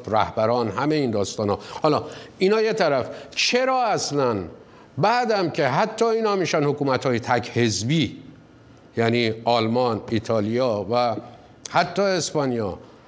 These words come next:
و همین جمهوری اسلامی که میگه حزب، فقط حزب الله، چرا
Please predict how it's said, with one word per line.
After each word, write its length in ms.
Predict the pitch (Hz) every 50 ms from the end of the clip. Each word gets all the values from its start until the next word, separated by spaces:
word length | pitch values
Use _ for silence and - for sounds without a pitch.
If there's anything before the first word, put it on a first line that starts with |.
| - - - - - - - - - - - - - - - - - - -
و 100 | 110 135
همین 520 | 147 156 147 123 123 156 185 214 226 233 214
جمهوری 500 | 190 214 208 196 180 180 175 170 165 156
اسلامی 480 | 143 135 - - 151 147 135 135 135
که 120 | 120 139 131
میگه 200 | 123 120 120 123
حزب، 280 | 113 120 117 113 117
فقط 300 | - 120 110 117 113 117
حزب 220 | 117 110 98 95 110
الله، 340 | 110 104 104 104 98 92 - - - - - - - - - - - - - - -
چرا 680 | - - - - 226 269 269 262 262 262 247 - -